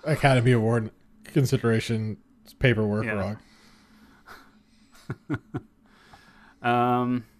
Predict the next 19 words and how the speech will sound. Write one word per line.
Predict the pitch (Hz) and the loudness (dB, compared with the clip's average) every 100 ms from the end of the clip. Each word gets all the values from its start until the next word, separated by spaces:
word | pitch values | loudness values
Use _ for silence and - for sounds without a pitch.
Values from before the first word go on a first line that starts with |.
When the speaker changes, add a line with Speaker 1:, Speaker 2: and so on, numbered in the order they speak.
| _ _ - _ | _ _ -20 _
Speaker 2:
Mulan, | 120 113 101 104 107 | -2 0 2 2 2
I | 107 | 0
didn't | 107 107 | -2 -4
see. | - 110 107 104 104 | -6 -4 -2 -2 -2
The | 104 101 | -4 -8
Pinocchio | - 101 101 101 104 101 | -8 -8 -6 -6 -8 -6
movie | 98 101 101 98 | -8 -8 -8 -10
with | 95 | -10
Robert-, | 98 98 104 - | -14 -14 -14 -12
the | 107 | -8
second | - 113 117 107 | -4 -2 -4 -6
Roberto | 107 104 107 104 | -4 0 0 0
Benigni | 104 104 107 101 | -2 -2 -4 -6
Pinocchio | - 107 - - 107 107 | -10 -12 -12 -10 -6 -4
movie. | 107 240 | 0 4
Speaker 1:
Yeah, | 190 | 4
what | 131 180 220 247 | 6 4 6 6
the | 220 | 8
hell? | 208 214 151 127 | 8 8 6 4